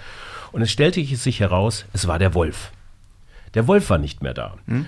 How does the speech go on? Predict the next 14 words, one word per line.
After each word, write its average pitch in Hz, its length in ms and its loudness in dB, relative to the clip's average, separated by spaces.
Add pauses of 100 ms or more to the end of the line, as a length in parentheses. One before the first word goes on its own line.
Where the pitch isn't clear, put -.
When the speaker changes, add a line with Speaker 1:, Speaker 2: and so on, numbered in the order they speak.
Speaker 1:
Und 113 120 0
der 117 100 4
Wolf 170 180 2
hat 143 140 2
dafür 117 240 0
gesorgt, 98 520 2
dass 98 200 -2
eben 95 260 0
die, 95 220 -2
ähm, 92 260 0
dass 92 220 -2
eben, 82 360 -2
ja, 76 220 -2
äh, 87 300 -2